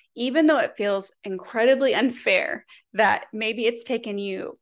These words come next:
five years, ten years, you're still, maybe you're in your, like, late twenties, you're in your late thirties, late forties, late fifties, whatever, and it feels like things still aren't happening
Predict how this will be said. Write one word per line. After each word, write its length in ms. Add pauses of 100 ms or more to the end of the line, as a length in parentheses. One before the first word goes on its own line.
five 340
years, 320
ten 300
years, 380
you're 100
still, 400
maybe 300
you're 160
in 180
your, 160
like, 260
late 320
twenties, 520
you're 100
in 60
your 120
late 220
thirties, 360
late 180
forties, 360
late 200
fifties, 340
whatever, 240
and 100
it 80
feels 300
like 260 (360)
things 260
still 240
aren't 220
happening 680